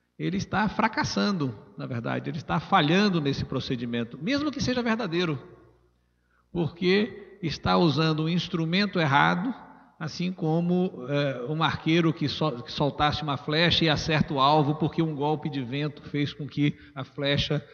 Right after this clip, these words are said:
conduzi-, fosse conduzida ao centro e não por sua habilidade. Então, é, quando eu falo ser uma ação, eu estou tentando lembrar primeiro esse lado performático do conhecimento. O conhecimento,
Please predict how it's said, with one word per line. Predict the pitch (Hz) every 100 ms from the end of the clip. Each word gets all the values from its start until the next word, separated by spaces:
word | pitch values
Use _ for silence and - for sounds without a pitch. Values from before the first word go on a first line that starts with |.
| - _
conduzi-, | 151 143 135 117 139 139
fosse | - 147 -
conduzida | 147 139 127 120 143 131 117 - -
ao | 139
centro | 127 160 175 190
e |
não | 165 180
por | 180 151
sua | 156 135
habilidade. | 135 127 110 101 98 - - _ _ _ _ _ _ _ _ _ _ -
Então, | 185 185 - - _ _ _ -
é, | 151 143 -
quando | 175
eu | 160
falo | - 151 151 139
ser | - 156
uma | 151 143
ação, | - 180 196
eu | 190
estou | 180 175
tentando | 170 180 180
lembrar | 165 147 151 151
primeiro | 165 156 180 190
esse | 139 185
lado | 143 156 156
performático | - 185 - - 156 131 151 165 160 -
do | 143
conhecimento. | 143 131 - 120 110 107
O |
conhecimento, | - 143 - 143 165 185